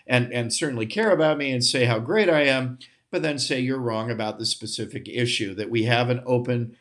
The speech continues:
chain of communication where I'm not told I'm wonderful all the time. This is a problem with being the president of anything.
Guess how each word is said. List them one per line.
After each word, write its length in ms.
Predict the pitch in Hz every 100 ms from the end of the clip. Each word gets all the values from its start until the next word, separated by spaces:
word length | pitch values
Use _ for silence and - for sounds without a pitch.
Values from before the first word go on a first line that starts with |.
| _ -
chain 260 | - 123
of 100 | 120
communication 1080 | 123 120 117 113 196 196 - 147 131 123 - _ -
where 280 | 120 127
I'm 160 | 123 127
not 180 | 123 123
told 300 | 131 123 117
I'm 120 | 117
wonderful 560 | 123 135 123 120 117 104
all 160 | 101
the 120 | 98
time. 440 | 92 113 98 92 - - - -
This 320 | 123 156 151
is 160 | 156 131
a 60 |
problem 420 | 135 131 123 127 123
with 140 | 120
being 200 | 123 123
the 80 | 113
president 600 | - 113 110 107 107 107
of 140 | 107 -
anything. 800 | 175 196 170 123 123 117 127